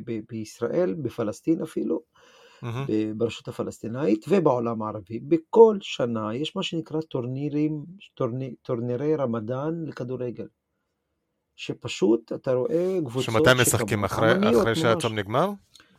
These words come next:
Speaker 1: אחרי, אחרי, כמובן, אחרי הצום, יש לך ממש, אחרי הצום, כפי שאנשים כאילו שוברים את הצום, יש לך ארוחה קלה, אתה יודע,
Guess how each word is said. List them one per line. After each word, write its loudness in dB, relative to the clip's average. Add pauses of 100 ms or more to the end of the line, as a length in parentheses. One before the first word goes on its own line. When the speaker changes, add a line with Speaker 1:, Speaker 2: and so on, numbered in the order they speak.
(340)
Speaker 1:
אחרי, 2
אחרי, 4
כמובן, -4
אחרי 0
הצום, -2
יש -12
לך -6
ממש, -4
אחרי -6
הצום, 2
כפי -10
שאנשים -4
כאילו -2
שוברים -2
את -10
הצום, 0
יש -6
לך -14
ארוחה -6
קלה, -2
אתה -14
יודע, 4